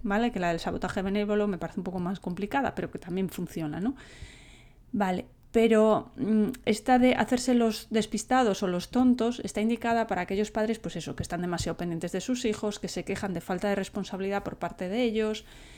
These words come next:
pero que no son capaces de delegar, ¿no? Entonces la idea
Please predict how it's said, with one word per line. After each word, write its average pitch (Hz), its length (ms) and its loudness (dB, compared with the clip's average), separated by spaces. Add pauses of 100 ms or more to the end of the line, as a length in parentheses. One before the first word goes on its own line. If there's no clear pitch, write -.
(220)
pero 202 180 4
que 196 100 0
no 190 100 0
son 196 160 -2
capaces 185 340 -2
de 180 100 -2
delegar, 160 480 -4
¿no? 269 180 2 (1000)
Entonces 202 320 0
la 202 100 4
idea 233 440 2